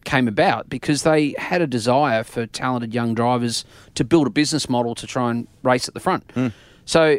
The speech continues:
Speaker 1: um, there's a lot of us that got opportunities. Garth obviously had his opportunity, Murph, uh, Richo,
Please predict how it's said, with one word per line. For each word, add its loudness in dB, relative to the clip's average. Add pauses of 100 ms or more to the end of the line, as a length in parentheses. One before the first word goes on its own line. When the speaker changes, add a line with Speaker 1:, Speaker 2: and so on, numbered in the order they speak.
Speaker 1:
um, -2
there's -6
a 0
lot 4
of 0
us -6
that -12
got 2
opportunities. -4
Garth -2 (220)
obviously -6
had -4
his -2
opportunity, 0
Murph, 0 (400)
uh, 0
Richo, 0